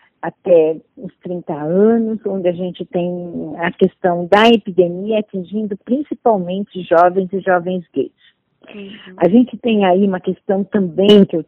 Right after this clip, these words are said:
Speaker 1: que a gente tem que tratar, que é a questão do racismo, né? Então, a aids, é, entre as mulheres,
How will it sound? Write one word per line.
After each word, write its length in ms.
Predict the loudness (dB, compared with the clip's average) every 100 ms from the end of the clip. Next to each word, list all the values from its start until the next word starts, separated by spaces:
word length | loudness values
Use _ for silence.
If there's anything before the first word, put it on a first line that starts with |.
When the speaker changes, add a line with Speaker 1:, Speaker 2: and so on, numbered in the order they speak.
| _ 2
Speaker 1:
que 100 | 4
a 80 |
gente 260 | 4 2 0 _
tem 180 | -4 -4
que 100 | -4
tratar, 560 | -6 -6 -2 0 0 -2 _ -20 _
que 120 | 2
é 40 | 2
a 40 |
questão 380 | 2 -4 -4 -6
do 80 | -4
racismo, 540 | -4 -6 _ -20 -20 _ -18
né? 180 | -12 -12
Então, 460 | -10 -8 -8 -10
a 500 | -8 -4 -2 -2 -2 0
aids, 440 | -2 -4 -12 -18 _ -10
é, 200 | -6 -4 -4
entre 320 | -6 -2 -2
as 120 | -2
mulheres, 680 | -4 -2 4 4 4 0 -8